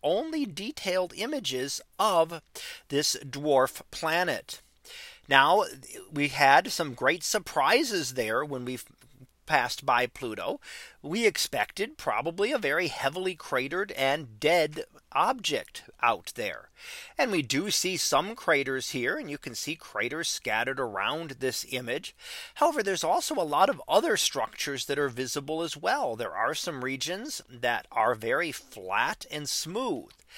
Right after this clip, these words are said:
Now, when we look at objects in the solar system, how old the surface is dep-, tells, is dependent on how many craters it has. So the more craters it has,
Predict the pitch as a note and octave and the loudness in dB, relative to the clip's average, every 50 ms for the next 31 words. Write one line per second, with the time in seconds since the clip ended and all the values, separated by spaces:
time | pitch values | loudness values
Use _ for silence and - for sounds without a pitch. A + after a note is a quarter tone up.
0 | - - - - - - - - A3+ A3 G#3 F#3 G#3+ A#3 A#3 A#3 A#3+ G#3+ F#3+ F#3 | -16 -14 -14 -14 -14 -8 2 6 6 6 6 4 0 -2 -2 -2 -4 -4 -2 -2
1 | B3 E4+ - - D#4 - - - D#3 E3+ E3+ D3+ - - D#3+ E3+ - - - - | -2 -2 0 0 -2 0 2 4 4 4 4 4 0 -2 -2 -2 -2 -2 -4 -4
2 | - - _ - - - - - D#3+ E3+ F3 F3+ F3 E3+ D#3+ - - - E3+ G3 | -6 -10 _ -20 -20 -10 -6 -2 -2 -2 -2 -4 -4 -4 -4 -2 0 2 2 4
3 | G#3+ G#3+ G3 D3+ - - A#2+ G#2+ - - - - A2 B2 - - _ - - - | 4 2 2 0 0 -2 -2 -4 -4 -6 -6 -8 -8 -10 -10 -14 _ -20 -18 -18
4 | - - - - _ _ - - - B3+ C4 - - - - F#3 G#3 A#3+ C4 B3+ | -16 -16 -18 -20 _ _ -4 0 2 2 2 0 0 2 4 6 6 6 6 4
5 | A#3 G3+ G3 G3+ - - - A3+ A#3 B3 A#3+ - - F3+ D#3 - C#3 A#2+ A#2 A#2 | 2 0 -2 0 0 0 0 0 0 0 -2 -2 -4 -2 -2 -2 0 0 0 0
6 | A#2+ D#3 D#3 - - E4 D4 - - E3+ - - C#3+ - - E3 D3+ D3 C3+ - | -2 -4 -6 -6 -6 -8 -10 -10 -10 -12 -12 -12 -6 -2 0 0 0 0 -2 -2
7 | E3 - F3 F3+ - - _ - D4 - - F#3+ D#3+ D3+ F#3+ F#3+ - F3+ G3+ F#3 | -4 -4 -6 -6 -8 -10 _ -10 -4 0 2 2 2 2 -2 -4 -2 -4 -2 0
8 | - D#3 D3 C#3+ D3+ E3 F3 G3 F#3+ - - - - - - D#3 C3 C3+ C3 A2+ | 2 0 2 0 0 -2 -4 -4 -6 -8 -6 0 2 2 2 2 0 -4 -4 -6
9 | - - - C#3+ B2+ - - C3+ A#2 F2+ C#2+ - - - - - - - - - | -6 -4 -2 -2 -2 0 2 2 2 2 2 -4 -8 -8 -10 -10 -12 -14 -18 -18
10 | - - - - A#2+ B2+ E3 D#3+ C#3 B2+ C3 C#3+ - G3 G#3 - - - A#3 B3 | -16 -2 2 4 4 4 2 0 -2 2 4 8 8 8 8 6 4 6 8 10
11 | C#4+ C#4+ B3 G3 F3+ E3 - D3+ D3+ C3 - C#3+ B2 G#2+ G2+ G#2+ C#3+ E3+ - | 10 8 8 4 2 2 0 -2 -4 -2 0 0 2 2 2 0 -2 -2 -6